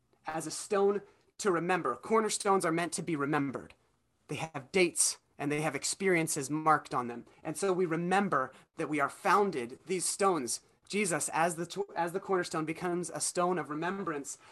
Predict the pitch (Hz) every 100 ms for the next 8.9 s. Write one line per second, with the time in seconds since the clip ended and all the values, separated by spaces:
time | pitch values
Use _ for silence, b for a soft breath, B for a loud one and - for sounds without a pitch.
0 | B 170 165 196 - 175 165 185 170 165
1 | 151 170 160 135 - 131 127 120 B 139
2 | 151 185 165 - 151 - - 147 139 -
3 | - 180 143 120 B B 190 - 220 220
4 | 202 214 220 - - 156 120 120 120 -
5 | _ _ _ _ _ b b _ 175 175
6 | - - 208 233 226 - b b b 175
7 | 175 175 202 196 175 165 185 165 165 160
8 | 160 170 156 135 - 131 123 120